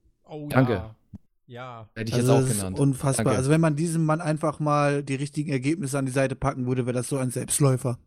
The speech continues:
Speaker 1: Ja.
Speaker 3: Naja.
Speaker 1: Total. Ja, der
Speaker 2: Der hat
Speaker 1: kommentiert
Speaker 2: alles.
Speaker 1: jetzt gerade. Aber er, eben, er hat alles tatsächlich.
Speaker 2: Der hat,
Speaker 1: Also
Speaker 2: der hat alles
Speaker 1: bei
Speaker 2: eigentlich.
Speaker 1: N X T hast
Speaker 2: Also
Speaker 1: du gesehen, dass er überragende Matches worken kann.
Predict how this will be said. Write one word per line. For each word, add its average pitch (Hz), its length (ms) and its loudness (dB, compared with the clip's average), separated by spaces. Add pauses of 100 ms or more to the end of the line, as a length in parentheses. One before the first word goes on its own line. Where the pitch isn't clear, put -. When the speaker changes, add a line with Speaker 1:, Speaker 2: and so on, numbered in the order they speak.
(280)
Speaker 1:
Ja. 117 220 -14
Speaker 3:
Naja. 113 320 -10 (160)
Speaker 1:
Total. 107 420 -12
Ja, 113 140 -10
der 110 100 -6
Speaker 2:
Der 117 160 0
hat 151 100 2
Speaker 1:
kommentiert 127 80 2
Speaker 2:
alles. 127 140 2
Speaker 1:
jetzt - 200 -6
gerade. 147 460 -8 (760)
Aber 120 440 -10
er, 131 220 -12
eben, 175 200 -2
er 123 140 -2
hat 156 140 -2
alles 117 260 -4
tatsächlich. 117 460 -8
Speaker 2:
Der 120 80 -2
hat, 131 80 0
Speaker 1:
Also 117 180 -8 (260)
Speaker 2:
der 127 100 -6
hat 147 120 -2
alles 143 320 -2
Speaker 1:
bei - 60 -10
Speaker 2:
eigentlich. 123 180 0
Speaker 1:
N 113 80 0
X - 160 0
T - 60 -6
hast 165 160 -2
Speaker 2:
Also 113 60 0
Speaker 1:
du 110 80 2
gesehen, 143 280 -4
dass 139 160 -4
er 135 60 -8
überragende 131 480 -4
Matches 120 400 -8
worken 170 220 -10
kann. 165 180 -6